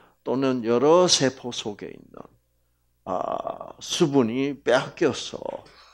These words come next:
어, 피 속으로 들어가면 어떻게 되는 거예요? 붓는 거예요. 그리고 자꾸 오줌을 넣어야 되는 거예요. 아시겠죠?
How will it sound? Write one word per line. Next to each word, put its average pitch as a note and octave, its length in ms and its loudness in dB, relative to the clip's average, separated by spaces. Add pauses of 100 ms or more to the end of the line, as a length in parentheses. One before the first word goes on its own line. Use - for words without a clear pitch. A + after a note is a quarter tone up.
(340)
어, - 340 -8
피 - 160 0
속으로 G#2 540 0
들어가면 A#2+ 840 -2 (220)
어떻게 C#3+ 300 8
되는 F#2 300 2
거예요? - 360 -18 (1120)
붓는 G3+ 400 -6
거예요. G#2 220 -12 (1200)
그리고 D#3+ 680 0 (160)
자꾸 C#3 320 -4
오줌을 A2 460 -2
넣어야 A2 280 4
되는 - 340 -14
거예요. - 160 -20 (600)
아시겠죠? - 560 -20